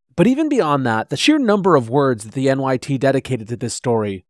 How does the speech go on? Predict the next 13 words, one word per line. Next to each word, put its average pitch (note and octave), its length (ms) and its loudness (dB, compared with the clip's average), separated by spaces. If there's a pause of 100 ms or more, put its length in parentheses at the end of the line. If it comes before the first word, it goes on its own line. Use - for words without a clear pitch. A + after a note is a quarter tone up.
(180)
is F3 240 2
evidence G#3+ 380 4
of D#3 80 0
this C#3+ 140 2
shift - 260 -2
that D3 80 0
I B2 100 2
was A#2+ 140 -2
just - 180 -8
discussing. G#2+ 680 -2 (200)
And F#3 140 4
what's A3 260 2
more, F#3+ 520 2